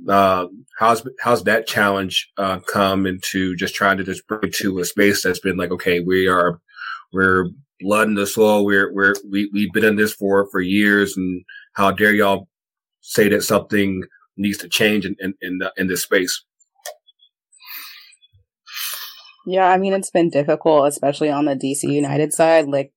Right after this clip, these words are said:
Speaker 2: Doug said, we did get a lot of pushback from supporters groups saying, "Why are you doing this? Why are you not, we're, we're only a supporters group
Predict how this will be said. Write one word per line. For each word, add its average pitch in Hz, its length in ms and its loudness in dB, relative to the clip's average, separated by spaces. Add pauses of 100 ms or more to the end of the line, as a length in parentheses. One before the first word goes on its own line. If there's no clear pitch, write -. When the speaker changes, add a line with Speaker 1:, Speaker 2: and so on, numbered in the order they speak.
(200)
Speaker 2:
Doug 135 220 0
said, 151 280 2
we 135 140 -4
did 151 320 -2
get 160 340 4 (100)
a 147 100 0
lot 135 560 -2
of 151 140 -6 (120)
pushback 143 520 2
from 143 520 0 (220)
supporters 170 520 2
groups 147 260 -2
saying, 135 280 -2
"Why 139 120 2
are 143 60 4
you 143 140 2
doing 156 320 4
this? 156 320 4 (460)
Why 147 260 4
are 160 60 6
you 151 120 6
not, 147 360 4
we're, 156 320 4 (200)
we're 147 220 0
only 165 520 6
a 156 320 2
supporters 170 520 2
group 143 200 -2